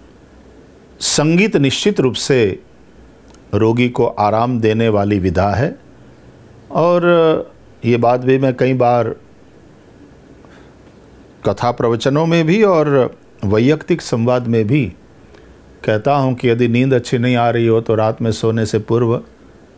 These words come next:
संगीत सुनो, जो भी आपको संगीत अच्छा लगता हो। लेकिन रात्रि में सोने से पहले और सोने के लिए संगीत सुनना है तो, आ,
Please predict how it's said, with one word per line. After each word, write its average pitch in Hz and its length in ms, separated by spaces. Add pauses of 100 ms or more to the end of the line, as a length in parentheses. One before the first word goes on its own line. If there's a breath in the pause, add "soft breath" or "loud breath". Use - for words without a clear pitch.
(260)
संगीत 120 480
सुनो, 87 420 (1120)
जो 143 180
भी 165 100 (260)
आपको 127 300
संगीत 117 320
अच्छा 107 300
लगता 98 320
हो। 85 200
लेकिन 123 480 (440 loud breath)
रात्रि 120 500
में 160 140
सोने 143 460
से 143 180
पहले 120 360
और 151 180
सोने 139 500
के 185 300
लिए 135 280
संगीत 123 360
सुनना 117 440
है 104 140
तो, 107 300 (1160 loud breath)
आ, 123 520